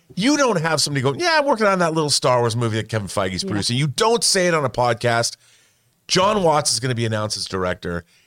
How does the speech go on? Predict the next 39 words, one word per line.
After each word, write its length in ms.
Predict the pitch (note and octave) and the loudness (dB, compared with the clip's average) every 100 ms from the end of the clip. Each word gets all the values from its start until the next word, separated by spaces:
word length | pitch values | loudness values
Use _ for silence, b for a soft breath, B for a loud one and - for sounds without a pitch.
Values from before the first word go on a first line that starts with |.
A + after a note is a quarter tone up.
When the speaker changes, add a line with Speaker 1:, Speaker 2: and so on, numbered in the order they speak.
| b b | b b
Speaker 1:
He's 280 | G3+ A#3 E3+ | 0 0 0
gonna 140 | F3+ | -2
be 140 | D3 | 0
announced 320 | C3 A2+ A2 - | -2 0 -2 -4
as 60 | |
the 80 | G2+ | -4
writer, 320 | F#2+ F#2+ F#2 | -4 -2 -4
and 140 | E2 F2 | -6 -4
Kevin 260 | D3+ E3 | -2 -2
Feige, 360 | C#3+ C#3+ C3 G#2 | 0 0 0 -2
and 100 | G#2+ | -4
we're 120 | G#2 | -6
gonna 100 | G2+ | -6
know 160 | G2 G2 | -6 -6
the 100 | F2+ | -4
name 240 | G#2+ F#3+ | -2 -2
of 100 | G#3+ | 0
it. 240 | A#3 A#3 - b b | -2 -2 -6 b b
We're 120 | G#2+ | -6
gonna 100 | A2+ A2 | -4 -2
know 80 | |
what 180 | G#2+ - | -4 -2
era 240 | C#3+ F#3 F#3 | -2 0 0
it's 120 | - | 0
set 240 | - D#3+ | 0 0
in, 240 | D#3+ D3+ D3 - - | 0 -2 -6 -12 -12
but 160 | A2+ - | -8 -2
bam. 360 | D#3 D3 G2+ - _ _ _ _ _ _ _ _ | 0 0 -2 -10 _ _ _ _ _ _ _ _
Because 260 | - G3+ F3 | -6 -2 -2
it's 100 | - | -2
Star 260 | - A#3 | 0 2
Wars 140 | B3+ - | 4 2
Celebration 500 | G3+ F#3 E3 D#3 D3 | 2 2 0 -2 -2
in 100 | B2 | -2
Anaheim. 560 | C3 D3+ D3+ D3+ D3 D3 B B B | 0 0 2 2 0 -4 B B B
Are 140 | B2+ | -2
you 180 | D3+ F3 | 0 -4
kidding 480 | F3 - G3+ C3 F2+ | -4 -2 -2 -2 -8
me? 240 | - _ | -18 _